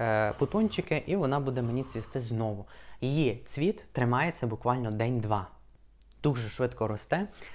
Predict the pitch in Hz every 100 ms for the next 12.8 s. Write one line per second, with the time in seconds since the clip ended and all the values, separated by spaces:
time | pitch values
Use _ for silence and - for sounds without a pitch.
0 | - 127 127 120 - 131 113 107 - -
1 | 110 113 135 190 196 175 151 117 113 -
2 | - - - 107 151 170 165 - 147 -
3 | 123 117 143 151 151 117 147 156 156 -
4 | 143 - 156 151 131 117 120 147 160 -
5 | 196 - - - - - 156 202 - 123
6 | 135 151 139 123 147 143 131 139 - 123
7 | 120 - 143 160 - 123 123 123 117 110
8 | 113 131 123 117 117 - - 117 123 156
9 | - - - - 113 123 139 - 117 123
10 | 123 123 123 - - - - 131 127 135
11 | 123 123 120 113 127 120 - - - -
12 | 143 - 110 - 107 - -